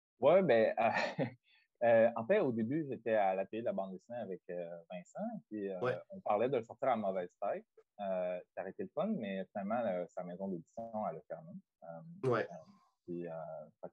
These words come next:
Speaker 1: que j'ai, j'ai juste, euh, tu sais, j'étais, j'avais le choix entre, euh, Mécanique Générale, euh, Pastèque, puis, euh, Pawpaw. Puis Pastèque, ils m'ont jamais montré l'intérêt. Je sais même pas s'ils savent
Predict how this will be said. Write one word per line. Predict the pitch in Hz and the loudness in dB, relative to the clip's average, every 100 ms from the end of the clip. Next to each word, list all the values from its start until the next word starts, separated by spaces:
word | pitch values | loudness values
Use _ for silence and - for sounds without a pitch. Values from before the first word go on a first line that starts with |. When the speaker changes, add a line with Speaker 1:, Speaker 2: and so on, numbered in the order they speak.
| - | -12
Speaker 1:
que | 85 80 - | -12 -12 -12
j'ai, | 87 82 | -12 -10
j'ai | 87 87 | -10 -6
juste, | 110 113 | -8 -6
euh, | 90 85 85 98 | -8 -6 -8 -8
tu | |
sais, | 90 - | -8 -6
j'étais, | 92 82 98 | -6 -4 -2
j'avais | 92 | -2
le | 92 | -2
choix | - 110 | 0 2
entre, | 92 92 | 2 0
euh, | 90 85 _ _ _ 101 | 0 0 _ _ _ -4
Mécanique | 95 107 101 | 0 0 0
Générale, | 104 95 90 98 104 | 0 2 4 4 4
euh, | 95 | 0
Pastèque, | 90 90 - - 107 - - | -2 -4 -4 -4 -4 -6 -8
puis, | 90 | -4
euh, | 87 - | -4 -2
Pawpaw. | 82 80 92 143 170 - | -4 0 0 0 0 -6
Puis | 95 92 _ _ _ _ - | -6 -6 _ _ _ _ 2
Pastèque, | 113 113 - 185 | 2 2 -2 -2
ils | 135 | 0
m'ont | 104 98 | 0 0
jamais | 104 110 117 | 0 0 0
montré | 110 101 101 117 | 0 -2 -2 -4
l'intérêt. | 113 117 | -4 -4
Je | - | -6
sais | 120 | -8
même | 110 | -10
pas | |
s'ils | 123 - 98 92 | -10 -6 -4 -2
savent | 107 98 | -2 -2